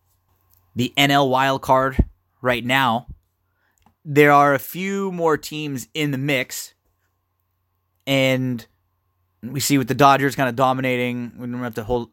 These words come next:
talk, uh, out in the N L West. We don't have to hold, talk about that, about that division a whole lot. But the Nationals are the number one wild card team. They're up three games over the Cubs, who are the number two wild card team. The Phillies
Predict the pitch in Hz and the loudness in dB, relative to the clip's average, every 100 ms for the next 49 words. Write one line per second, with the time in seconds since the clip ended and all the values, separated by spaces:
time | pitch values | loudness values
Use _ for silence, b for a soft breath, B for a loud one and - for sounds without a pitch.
0 | _ 120 113 117 113 120 117 120 120 113 | _ -8 -6 -6 -4 -4 -4 -4 -6 -6
1 | 123 123 123 117 113 113 _ _ _ - | -2 0 0 0 -4 -8 _ _ _ -2
2 | 120 110 120 113 - 117 117 117 113 110 | -2 0 -2 -4 2 2 2 -6 -8 -10
3 | 104 101 - 127 113 117 113 120 120 110 | -12 -16 -12 -6 -4 -4 -4 -6 -4 -4
4 | 110 104 107 B B B 120 127 139 147 | -2 -2 -4 B B B -6 0 2 2
5 | 156 143 120 123 123 - _ - 131 127 | -2 -4 -2 -2 -2 -8 _ -8 -4 -2
6 | 131 127 127 123 120 117 127 123 - 123 | 2 2 4 4 2 2 0 0 -2 -8
7 | 120 113 120 - 117 - - 120 131 135 | -8 -4 -4 -4 -8 -8 -8 -6 -4 -2
8 | 131 131 120 127 120 117 - 120 117 120 | -2 -2 2 2 2 -4 -4 -2 -2 -4
9 | - 120 117 110 113 107 - 151 135 117 | -2 2 2 0 -2 -4 -6 -2 0 2
10 | 110 110 - 110 - 110 110 110 _ _ | 0 -2 -4 -4 -4 -6 -6 -10 _ _
11 | _ _ _ _ _ _ _ 107 - - | _ _ _ _ _ _ _ -14 -12 2
12 | 160 156 127 120 131 - | 4 4 2 -4 -8 -12